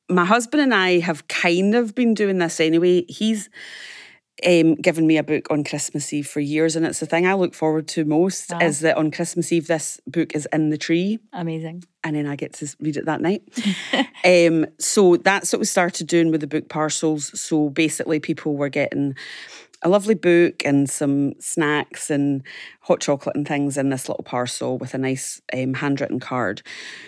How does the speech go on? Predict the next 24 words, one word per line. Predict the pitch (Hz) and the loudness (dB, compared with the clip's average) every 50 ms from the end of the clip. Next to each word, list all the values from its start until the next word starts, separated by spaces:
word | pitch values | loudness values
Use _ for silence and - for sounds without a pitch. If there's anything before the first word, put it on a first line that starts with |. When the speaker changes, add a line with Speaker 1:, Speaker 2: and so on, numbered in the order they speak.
| - _ _ - | -20 _ _ -6
Speaker 1:
So | - - - - 175 160 160 156 156 156 - - _ _ _ _ - | -6 -4 2 4 4 6 6 6 4 4 2 0 _ _ _ _ -10
the | - 170 165 | -6 -4 2
people | 208 240 196 233 240 | 2 4 4 4 2
that | 208 - | 4 4
were | 185 175 170 - - | 4 4 4 4 4
ordering | 160 165 170 160 165 160 170 | 4 4 4 2 2 2 2
the | 170 | 0
books, | 147 156 139 - - - - - _ _ _ _ _ _ - | 2 0 -2 -2 -2 -8 -10 -10 _ _ _ _ _ _ -10
what | 170 160 180 170 - | -2 2 2 2 2
I | 156 | 2
was | 160 - | -2 -2
saying | - 170 151 147 | -2 -2 -2 -2
to | - | -2
them | - 151 151 151 | -2 -2 -2 -2
is, | 143 139 | -4 -4
"Tell | - - 180 202 | -2 -2 0 0
me | 233 254 | 2 2
a | 254 | 2
little | 262 240 - 190 | 2 2 2 2
bit | 202 - | 2 0
about | - - 156 143 - | 2 2 0 -2 -2
the | - | -4
person | - - 156 151 143 - - - 147 143 147 147 - - | -4 0 0 0 0 0 -2 0 2 2 2 2 0 -2
that | 165 151 151 139 135 135 123 - | -6 -4 -2 -2 0 -2 -2 -4